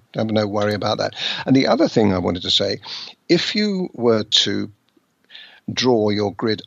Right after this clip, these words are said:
on the pastel paper and do it that way, which you could do, but if you try that, you, you might not get all the grid lines out. I've actually seen pictures finished, and you can see the grid lines beneath the, um,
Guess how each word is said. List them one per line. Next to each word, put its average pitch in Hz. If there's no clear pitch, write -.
on 117
the 101
pastel -
paper -
and 113
do 104
it 104
that -
way, 113
which -
you 285
could -
do, -
but 147
if 151
you 127
try 185
that, 95
you, 131
you -
might 135
not 131
get 127
all 139
the 127
grid 151
lines 101
out. 101
I've 151
actually -
seen 143
pictures -
finished, -
and 123
you 117
can 120
see 147
the 117
grid 131
lines 123
beneath 127
the, 127
um, 127